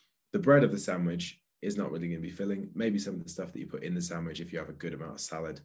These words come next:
and meat, et cetera, that could be quite filling. Um,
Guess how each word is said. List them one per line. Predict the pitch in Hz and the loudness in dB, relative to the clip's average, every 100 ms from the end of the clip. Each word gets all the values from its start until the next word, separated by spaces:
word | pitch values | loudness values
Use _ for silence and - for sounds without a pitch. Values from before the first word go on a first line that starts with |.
| _ - | _ -14
and | 73 80 | -10 -8
meat, | 78 - | -8 -10
et | - | -10
cetera, | - - 82 76 | -10 -8 -6 -6
that | - | -8
could | - - | -10 -12
be | 78 | -10
quite | - 76 - | -8 -8 -6
filling. | - 120 117 - - _ _ - | 0 0 0 -6 -20 _ _ -4
Um, | 98 101 | 0 0